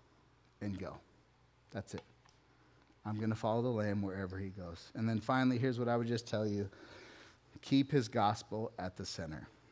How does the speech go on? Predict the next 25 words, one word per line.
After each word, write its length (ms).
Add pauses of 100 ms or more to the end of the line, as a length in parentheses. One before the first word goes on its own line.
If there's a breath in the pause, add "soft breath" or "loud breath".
(1200 soft breath)
We 100
did 140
not 220
earn 240
God's 280
favor. 440 (1800 soft breath)
Christian 400
unique 320
belief. 280 (100)
We 80
did 160
not 220
earn 240
a 60
relationship 640
with 120
God, 300 (400 loud breath)
and 160
we 80
did 220
not 260 (160)
earn 460
eternity 640
with 220
God. 220